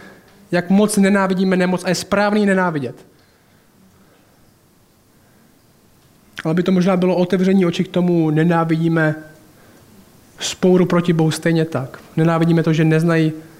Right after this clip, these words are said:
lidi Boha stejně tak. Duchovní nemoc možná.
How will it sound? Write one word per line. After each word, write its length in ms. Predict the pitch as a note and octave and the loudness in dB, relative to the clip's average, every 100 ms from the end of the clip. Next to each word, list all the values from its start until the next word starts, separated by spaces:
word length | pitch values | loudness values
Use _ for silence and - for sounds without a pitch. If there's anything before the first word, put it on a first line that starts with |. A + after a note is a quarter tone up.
| - - | -20 -8
lidi 240 | D#3 D#3+ E3 | -2 0 0
Boha 180 | D#3+ D3 | 0 -2
stejně 360 | - E3 E3 | -2 0 0
tak. 160 | D3 C#3 | 0 2
Duchovní 440 | F3 A3+ G3+ F3 | 2 2 2 2
nemoc 360 | D3+ C3+ B2+ - | 2 0 -4 -4
možná. 320 | C#3+ C3 C3+ | -4 -2 -4